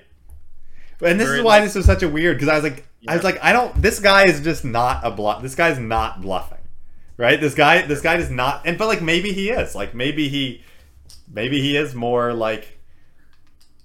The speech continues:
Speaker 1: s-,
Speaker 2: Yeah.
Speaker 1: s-, but, like, what, again, what bluffs does he get here with? So maybe, maybe it was, you know, maybe we folded a chop, basically.
Speaker 2: Yeah,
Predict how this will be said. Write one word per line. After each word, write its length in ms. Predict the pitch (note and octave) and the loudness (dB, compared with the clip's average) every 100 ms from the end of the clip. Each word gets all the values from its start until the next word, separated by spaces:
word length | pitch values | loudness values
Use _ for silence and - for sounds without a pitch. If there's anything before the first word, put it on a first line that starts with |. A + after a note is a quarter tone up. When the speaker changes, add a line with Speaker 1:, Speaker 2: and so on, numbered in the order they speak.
| _ | _
Speaker 1:
s-, 280 | - - - - - | -20 -18 -20 -20 -20
Speaker 2:
Yeah. 400 | D#3 D3 D3 C3+ C3+ | -14 -12 -10 -12 -16
Speaker 1:
s-, 160 | - - C3 C3 | -20 -16 -16 -4
but, 160 | F#3 G#3 | 0 2
like, 200 | F#3 D#3+ | 2 2
what, 220 | E3+ E3+ | 2 2
again, 320 | D#3 G3 C3+ | 2 0 0
what 240 | A2+ C3 A#2 | 0 0 2
bluffs 320 | C3 C3 - | 2 2 -4
does 120 | B2+ | -12
he 60 | A#2 | -4
get 200 | C3+ A#2+ | -2 -2
here 120 | G2+ | -6
with? 200 | E2 D#2 | -8 -8
So 180 | - C#3+ | -4 0
maybe, 320 | D#3+ G#3 A3 | 0 0 -2
maybe 340 | E3 G3+ C4+ C4+ | -2 -2 0 -2
it 100 | D#3+ | 0
was, 340 | F3 G3+ C#3+ | 0 0 0
you 60 | C3+ | 0
know, 80 | C3+ | 0
maybe 220 | D#3 E3 | -2 -4
we 160 | D#3 | -6
folded 380 | C3+ D3+ C#3 A#2+ | -6 -6 -6 -8
a 40 | G#2+ | -10
chop, 400 | - A#2 G2+ - | -6 -4 -4 -8
basically. 480 | A2 - - - - - - - - - - | -12 -12 -14 -16 -18 -18 -20 -20 -18 -16 -10
Speaker 2:
Yeah, 360 | D3 C#3+ C#3 | -4 -4 -4